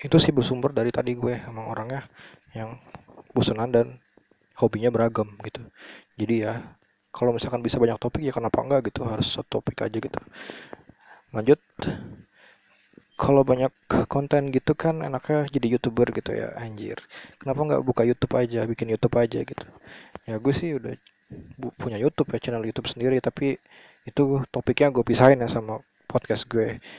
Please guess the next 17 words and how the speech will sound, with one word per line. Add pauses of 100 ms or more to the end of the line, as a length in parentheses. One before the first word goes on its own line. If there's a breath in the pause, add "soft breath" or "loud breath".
(100)
Kalau
di (760)
YouTube
itu (160)
gue (280)
lebih
ke
education, (160)
anjir. (540 loud breath)
Nah,
tapi
kalau
di
podcast
ini
gue
lebih